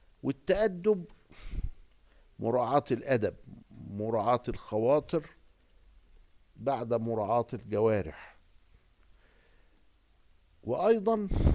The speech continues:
فعل. "فاصحبهم وتأدب في مجالسهم"،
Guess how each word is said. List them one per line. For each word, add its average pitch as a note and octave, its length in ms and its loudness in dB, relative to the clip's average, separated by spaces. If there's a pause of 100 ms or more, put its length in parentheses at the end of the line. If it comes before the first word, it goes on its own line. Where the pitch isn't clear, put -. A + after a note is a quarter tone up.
(360)
فعل. A2+ 400 0 (2250)
"فاصحبهم C3 1000 2 (800)
وتأدب B2+ 800 0
في C3 360 -4
مجالسهم"، G#2+ 800 -2